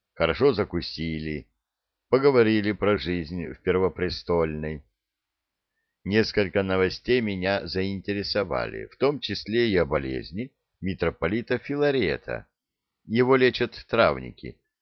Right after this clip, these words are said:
Даже пригласили лекаря из Швеции. Пока толку нет. Ну-ну, новость для меня неплохая. Может, поймет, что своих лекарей учить надо, и не по Библии.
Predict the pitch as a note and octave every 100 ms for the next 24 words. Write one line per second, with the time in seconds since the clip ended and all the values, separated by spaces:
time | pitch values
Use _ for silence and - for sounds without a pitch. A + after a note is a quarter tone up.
0 | _ _ _ - D#2 F2 F#2+ G#2 F#2+ F#2+
1 | F2 E2+ - F2 F#2 G#2 D#2+ E2 E2+ G#2+
2 | A2 A2 - - G#2 F#2 B1+ - - -
3 | - _ _ _ _ F2 - F3 - C3
4 | D3 - C#2+ F#2+ A2 - _ _ _ _
5 | _ _ _ A1 B1+ D#2 A#2 B2+ G#2 G#2+
6 | A2+ _ _ _ _ _ _ C2+ D2 F#2
7 | A#2 B2+ A#2+ - A#2+ A#2+ A#2+ A2+ A2+ A#2+
8 | A2+ B2+ - D#3 B2 B1 G#2+ _ _ _
9 | _ _ _ _ - G2 F#2+ F2+ - F#2
10 | F2 E2 F#2+ G2 D2+ - _ _ _ _
11 | _ _ - E2+ E2 E2 F2+ F2+ - F2+
12 | F#2+ F2+ F2+ F2+ E2+ - E2+ D#2 - E2
13 | D2+ C#2 A#1+ B1+ D#2 D#2+ F2 F#2 F2+ B1
14 | D2+ D2 C2+ E2+ E2+ E2 C#2 -